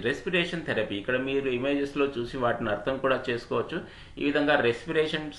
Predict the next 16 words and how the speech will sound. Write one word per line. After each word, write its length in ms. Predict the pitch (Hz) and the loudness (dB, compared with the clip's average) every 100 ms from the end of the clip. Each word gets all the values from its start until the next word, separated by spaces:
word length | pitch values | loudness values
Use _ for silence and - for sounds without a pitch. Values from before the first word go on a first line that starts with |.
| 139 | -2
సంబంధించిన 480 | 123 131 127 - 117 | 0 0 -2 0 0
అంశాల్లో 420 | 117 131 127 127 123 | 2 2 2 2 2
మీరు 140 | 120 120 113 | 0 0 -2
టెక్నీషియన్‌గా 560 | - 151 151 139 135 131 | -2 -4 -2 0 2 2
పనిచేయాలనుకుంటే 800 | 113 113 117 113 113 113 113 139 98 | 0 2 2 2 0 -2 -2 0 0
బీఎస్సీ 400 | 110 117 - 123 110 | 0 0 0 -2 -2
respiratory 600 | - 127 120 120 113 117 | -2 -2 -2 -2 -2 -2
therapy 260 | 107 101 113 104 | -2 -2 -4 -4
technology 420 | 95 110 107 110 - | -4 -4 -2 -4 -4
కోర్సును 320 | 110 107 113 - | -4 -4 -6 -6
పూర్తి 200 | 110 - | -8 -4
చేయవచ్చు. 360 | 110 107 - 190 - - - - 139 | -2 -2 -4 -6 -6 -14 -14 -2 4
అదేవిధంగా 480 | 151 156 147 151 123 120 | 4 4 4 4 4 4
బీఎస్సీ 400 | 131 139 - 143 123 | 4 2 2 0 2
transfusion 640 | 117 170 170 160 160 151 110 | 2 2 -2 -2 0 0 0
medicine, 340 | 92 95 90 | -2 -6 -8